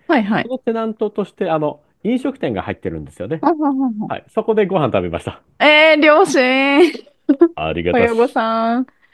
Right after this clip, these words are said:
Speaker 1: そうなんだ。
Speaker 2: ありがたいですね。
Speaker 1: なんか、
Speaker 2: はい。
Speaker 1: あの、お父様、お母様からのコメントはありましたか？
Speaker 2: あ。
Speaker 1: 三十七歳になった息子に。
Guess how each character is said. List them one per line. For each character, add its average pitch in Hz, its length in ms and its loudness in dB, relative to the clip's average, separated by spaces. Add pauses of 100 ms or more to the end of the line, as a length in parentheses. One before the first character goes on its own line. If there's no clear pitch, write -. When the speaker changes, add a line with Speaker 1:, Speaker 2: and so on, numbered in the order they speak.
(380)
Speaker 1:
そ 196 160 2
う - 40 0
な 170 120 0
ん 151 40 -6
だ。 147 120 -4
Speaker 2:
あ - 0 -
り 147 60 -8
が - 20 -12
た 139 60 -12
い - 20 -14
で - 140 -12
す - 80 -20
ね。 60 420 -12
Speaker 1:
な 220 140 4
ん - 20 -2
か、 170 480 0
Speaker 2:
は 196 200 4
い。 - 120 -4
Speaker 1:
あ 247 40 2
の、 202 280 2
お 185 100 2
父 233 220 4
様、 196 260 2
お 202 80 0
母 233 160 2
様 202 220 -2
か 185 80 -4
ら 170 80 -2
の 160 100 -6
コ - 160 -2
メ 185 140 0
ン 185 100 -6
ト 196 80 -2
は 180 80 4
あ 165 60 2
り 180 80 -6
ま 196 100 -2
し 202 40 -10
た 160 100 -10
か？ - 80 -20 (500)
Speaker 2:
あ。 196 160 0
Speaker 1:
三 170 180 0
十 165 200 0
七 180 220 4
歳 175 180 -2
に 165 40 -4
な 165 100 2
っ - 20 -4
た 165 80 -2
息 156 260 -6
子 156 140 -6
に。 156 240 -8